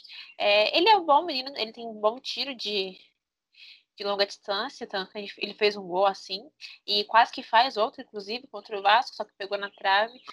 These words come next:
É, mas eu ainda acho que ele precisa de, de mais tempo pra ganhar uma titularidade no time. É, eu acho que ainda não tá na hora.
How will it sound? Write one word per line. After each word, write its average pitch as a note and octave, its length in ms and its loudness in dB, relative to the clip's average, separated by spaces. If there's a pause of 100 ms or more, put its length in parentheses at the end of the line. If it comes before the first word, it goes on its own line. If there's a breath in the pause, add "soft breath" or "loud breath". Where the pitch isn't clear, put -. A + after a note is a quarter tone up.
(200 loud breath)
É, A3+ 360 0
mas B3+ 220 4
eu C#4 260 2
ainda C4 580 2
acho C4 200 -6
que - 120 -14
ele C4 160 -6
precisa B3+ 480 -12
de, B3 240 -12 (360)
de B3 160 -20
mais C4+ 480 2 (240)
tempo C4 640 -8
pra A#3 160 2
ganhar A3+ 220 2
uma A3+ 120 -12
titularidade A3+ 640 -2
no A#3 100 -14
time. F#3 380 -6 (460 loud breath)
É, F3+ 420 -2
eu - 100 -10
acho A#3+ 320 -4
que - 120 -6
ainda B3 200 2
não C4 200 -4
tá D4 180 0
na D4+ 180 6
hora. F#3 240 2